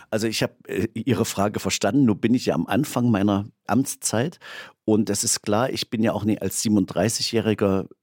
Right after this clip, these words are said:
auf das Amt gekommen, sondern bin also schon, äh, in einem dann reiferen Alter. Ich habe jetzt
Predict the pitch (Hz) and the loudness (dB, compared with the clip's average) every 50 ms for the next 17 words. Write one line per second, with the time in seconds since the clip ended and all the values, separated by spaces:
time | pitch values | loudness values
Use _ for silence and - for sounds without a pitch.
0 | _ - - 107 104 - - 104 - - - 98 107 107 - - - - - 107 | _ -6 -4 -4 -2 -2 -2 -4 -2 -2 0 0 0 0 -2 -6 -8 -4 0 0
1 | 104 107 98 104 95 98 95 95 87 - - 95 95 98 - 90 87 90 - - | 2 2 2 2 2 2 2 0 0 -2 -2 -2 -2 -2 -2 -4 -4 -4 -2 -2
2 | 120 117 117 117 113 - - _ - - _ _ - 92 92 92 101 101 - 95 | 0 2 2 0 -2 -4 -12 _ -20 -20 _ _ -4 0 0 2 0 0 0 0
3 | 98 98 92 92 90 85 - - - - - 98 92 95 92 - 92 104 135 - | 0 2 2 2 0 0 -2 -6 -8 -6 -2 0 2 2 2 2 2 2 2 0
4 | 143 - 127 120 - - 98 104 107 - 117 110 - _ _ - _ - _ _ | 0 0 0 0 0 0 0 0 0 0 -2 -4 -4 _ _ -20 _ -20 _ _
5 | - 127 - - 127 113 98 101 95 98 107 104 - - - - - | -6 -4 -2 0 0 0 0 0 0 0 0 0 -2 -4 -8 -8 -12